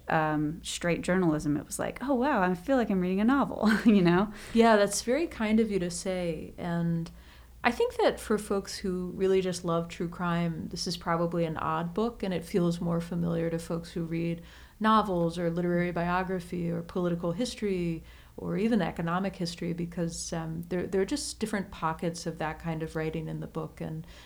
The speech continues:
Speaker 2: in fact, once you get past the prologue, there's a little bit of natural history too. So it's about much more than the, the murders that are,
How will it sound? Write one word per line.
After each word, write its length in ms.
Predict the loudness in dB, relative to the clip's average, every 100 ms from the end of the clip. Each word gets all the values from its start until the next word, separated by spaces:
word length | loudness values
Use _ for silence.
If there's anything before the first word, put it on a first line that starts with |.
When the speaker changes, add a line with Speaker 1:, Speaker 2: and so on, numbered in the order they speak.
| -4
Speaker 2:
in 120 | -2
fact, 340 | 2 2 2
once 220 | -2 -2 -2
you 80 |
get 160 | -2 -4
past 320 | -4 -8 -4
the 80 | -6
prologue, 640 | -2 2 2 2 0 -4 -8 -20 -12
there's 120 | -4 0
a 60 |
little 160 | 2 2
bit 100 | 0
of 100 | 0
natural 440 | -2 -4 -2 -2
history 500 | -2 -4 -4 -4 -4
too. 380 | -4 -2 0 0
So 260 | 0 -2 -2 -6 -18 2
it's 80 |
about 240 | 8 8 8
much 240 | 4 2
more 260 | 4 4 4
than 220 | 2 0
the, 340 | -2 -4 -4 -2
the 120 | 0
murders 480 | 2 2 2 0 -2
that 100 | -2
are, 180 | -2